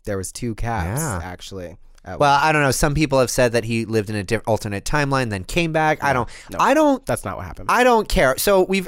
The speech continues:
Speaker 2: actually kind of, um, final note on the final scene of the movie.
Speaker 1: Yes.
Speaker 2: He got his dance.
Speaker 1: He got his dance and he got his kiss.
Speaker 2: Oh, I love that.
Speaker 1: Fantastic.
Speaker 2: So now the movie's ended. Something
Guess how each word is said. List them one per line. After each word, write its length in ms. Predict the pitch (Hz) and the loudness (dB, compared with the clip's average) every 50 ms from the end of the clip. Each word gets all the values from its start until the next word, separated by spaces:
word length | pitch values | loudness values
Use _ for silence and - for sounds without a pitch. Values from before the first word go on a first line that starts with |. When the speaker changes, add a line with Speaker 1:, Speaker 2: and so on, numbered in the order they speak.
| - | -2
Speaker 2:
actually 240 | 185 220 - - 220 - | -2 -2 -2 -2 -4 -2
kind 140 | 214 196 | 0 0
of, 160 | 170 147 - 151 | 0 0 0 2
um, 260 | 143 135 127 135 - - - - _ _ _ | 2 4 2 2 -2 -12 -20 -20 _ _ _
final 400 | - - - 180 185 202 190 180 | -14 -6 -2 0 2 2 2 2
note 280 | 160 147 127 123 127 - - | 2 2 2 2 2 0 0
on 140 | 127 123 120 | -2 0 0
the 80 | 117 | -2
final 300 | - - 131 127 123 117 | -2 0 0 2 2 0
scene 240 | 113 - - 131 117 | 0 -2 -2 -4 -4
of 80 | 110 98 | -2 -2
the 60 | 101 | -2
movie. 340 | 101 101 92 85 92 87 82 80 | 0 0 0 0 -2 -2 -4 -4
Speaker 1:
Yes. 360 | 92 98 82 - - - - - - - | -4 -6 -6 -8 -10 -14 -16 -18 -18 -16
Speaker 2:
He 140 | - - 101 | -10 -6 -2
got 180 | - 98 92 | 0 0 2
his 100 | 92 85 | 0 -2
dance. 400 | - 90 76 67 - - - - - | -4 -6 -10 -10 -10 -12 -12 -12 -10
Speaker 1:
He 160 | - 123 127 | -8 -8 -4
got 240 | 120 131 131 135 135 | -2 0 0 0 0
his 180 | 131 127 120 113 | -2 -4 -6 -6
dance 380 | 120 120 117 113 110 107 - | -6 -4 -4 -4 -4 -6 -8
and 80 | 107 107 | -10 -10
he 40 | 101 | -8
got 160 | 110 107 107 | -6 -6 -8
his 140 | 101 - - - | -8 -12 -14 -16
kiss. 640 | - - - - 127 104 - - - - - - _ _ - | -16 -14 -12 -10 -10 -10 -10 -12 -18 -18 -18 -20 _ _ -8
Speaker 2:
Oh, 300 | 98 95 92 92 87 85 - - - - - - _ _ - - _ _ _ | -6 -4 -2 -2 -4 -6 -8 -14 -20 -20 -20 -20 _ _ -20 -20 _ _ _
I 60 | - 101 | -6 -4
love 240 | 101 98 92 87 | -2 -2 -2 -2
that. 260 | 90 92 82 80 78 - - - - - | -2 -4 -4 -4 -6 -10 -18 -20 -20 -18
Speaker 1:
Fantastic. 300 | - 78 71 73 - - | -18 -18 -16 -12 -8 -2
Speaker 2:
So 80 | - 131 | 0 2
now 100 | 139 143 | 2 2
the 80 | 143 143 | 2 2
movie's 380 | 139 139 143 165 180 165 - - - | 2 2 4 2 2 0 -2 -2 -2
ended. 420 | 127 120 107 104 98 95 90 87 - - - - - - - - - - - | -2 -2 0 -2 -4 -4 -4 -8 -12 -16 -20 -20 -20 -20 -20 -20 -18 -12 -8
Something 680 | - - - 180 175 170 165 - 180 175 175 170 170 | -6 0 2 2 2 2 2 0 0 0 0 0 -4